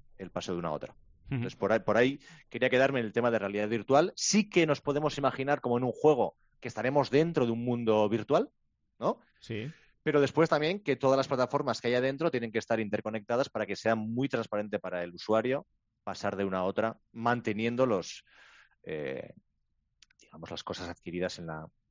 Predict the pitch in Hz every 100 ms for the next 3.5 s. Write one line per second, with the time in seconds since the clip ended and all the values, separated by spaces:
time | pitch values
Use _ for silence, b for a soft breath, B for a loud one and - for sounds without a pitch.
0 | _ 95 90 90 - - - _ 127 113
1 | 120 b - 135 156 95 98 - 127 131
2 | 101 90 87 85 - - 131 147 143 160
3 | 147 160 185 208